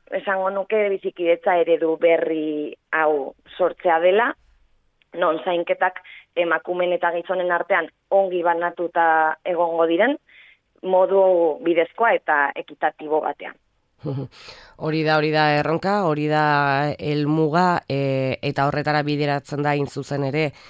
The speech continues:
Speaker 2: diru laguntza deialdi hau, bertzeak, bertza buztuaren batera arte, e, eskatu
Speaker 1: Hori da.
Speaker 2: daitekeena, e, ze aurrekontu dago, ez, diru laguntza eskatzen dutenen artean banatzeko?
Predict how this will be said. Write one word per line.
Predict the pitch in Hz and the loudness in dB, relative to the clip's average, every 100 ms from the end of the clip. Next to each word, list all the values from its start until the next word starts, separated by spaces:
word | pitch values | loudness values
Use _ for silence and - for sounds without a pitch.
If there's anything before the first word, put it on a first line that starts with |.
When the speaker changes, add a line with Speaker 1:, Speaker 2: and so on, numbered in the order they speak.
| - _ 143 | -20 _ -6
Speaker 2:
diru | 151 143 | -4 -2
laguntza | 135 131 139 131 139 135 135 | -2 -2 -6 -2 0 2 0
deialdi | 139 143 143 143 135 139 | 0 -2 0 0 -2 0
hau, | 185 151 | 2 2
bertzeak, | 117 - 143 131 131 131 123 | -2 -6 -4 -2 0 -2 -6
bertza | 127 160 - 127 | -8 -8 -4 -6
buztuaren | 120 - 131 131 127 | -6 -6 -4 -2 -2
batera | 135 135 127 127 123 - - - | -2 -2 -2 -2 -4 -14 -14 -6
arte, | 143 - 190 - | -6 -2 -2 -2
e, | - 135 127 127 - | -2 -2 0 -2 -4
eskatu | 123 - 147 160 160 | -6 -4 -4 -2 -2
Speaker 1:
Hori | 156 | 0
da. | 139 | 0
Speaker 2:
daitekeena, | 131 131 143 143 139 139 139 170 208 - - | -2 -2 -4 0 0 0 2 2 2 -8 -20
e, | - 139 147 139 139 135 131 131 127 131 - | -4 0 2 0 0 -2 -2 -2 -2 -4 -6
ze | - 156 | -2 0
aurrekontu | 156 156 139 156 151 151 | 2 -2 -2 -2 0 -2
dago, | 143 147 147 147 147 143 143 - | 0 0 0 0 0 0 -2 -2
ez, | 143 143 143 - | -4 -2 -4 -4
diru | 151 139 | -6 -2
laguntza | 147 139 147 139 | -2 -2 -2 -2
eskatzen | 135 143 - 143 | -4 -6 -4 -4
dutenen | 131 139 139 | -2 -2 -2
artean | 131 139 135 | -4 -4 -2
banatzeko? | 139 131 135 131 147 | -4 -4 -6 -6 -6